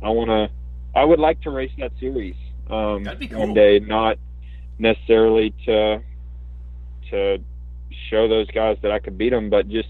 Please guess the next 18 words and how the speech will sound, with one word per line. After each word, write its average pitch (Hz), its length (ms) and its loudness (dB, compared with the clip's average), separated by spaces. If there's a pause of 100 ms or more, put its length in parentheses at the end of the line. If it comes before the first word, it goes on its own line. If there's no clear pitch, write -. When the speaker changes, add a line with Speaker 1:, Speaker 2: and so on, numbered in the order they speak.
(100)
Speaker 1:
to 110 320 6 (1000)
do 120 260 2
something 113 380 0
different. 110 460 2
I 107 60 -6
mean, 107 200 -2
I, 104 400 2 (400)
I 104 140 2
think 113 300 -2
that 107 120 4
it's 101 180 2
really 110 300 6
cool 113 380 0
that 104 240 2 (720)
just 147 220 2
their 151 180 6
whole 143 260 2
schedule, 120 440 -2